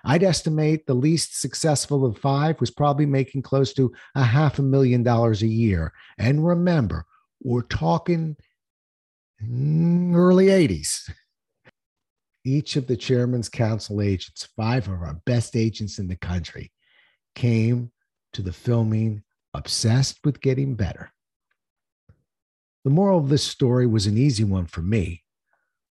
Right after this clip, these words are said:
What those five agents taught me that day was that there are many common traits that successful salespeople share. One trait that seemed of paramount importance was a desire to improve, no matter h-,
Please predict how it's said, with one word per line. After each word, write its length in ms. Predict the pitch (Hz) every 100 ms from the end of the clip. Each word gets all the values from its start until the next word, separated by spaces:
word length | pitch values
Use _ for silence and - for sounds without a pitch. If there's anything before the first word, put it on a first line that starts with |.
| -
What 120 | 123
those 240 | 170 190
five 340 | - 180 170 151
agents 380 | 156 151 135 -
taught 340 | - 165 190
me 280 | 104 80 - _ -
that 240 | 95 87
day 300 | 98 87 139
was 240 | 131 107
that 220 | 135 131 - _ _ _ _ _ _ _ _ _
there 100 | 131
are 60 | 127
many 420 | 127 147 185 214
common 400 | 208 160 180 175
traits 460 | - 185 180 113 -
that 180 | 135
successful 640 | - 131 - 143 120 - 156
salespeople 680 | 131 113 101 - 143 - 156
share. 420 | - 202 85 73 _ _ _ _ _ _ _ _ _ _ _
One 240 | - 190 208
trait 460 | - 95 87 123 -
that 120 | 65
seemed 440 | - 98 95 90
of 100 | - -
paramount 540 | - 131 143 104 90 85
importance 640 | 80 - 156 104 107 - - _ -
was 200 | 139 131
a 80 |
desire 600 | 113 120 95 123 143 160
to 180 | - 143
improve, 540 | 143 127 - 160 110 - - _
no 80 | 208
matter 320 | 196 208 202
h-, 60 | 185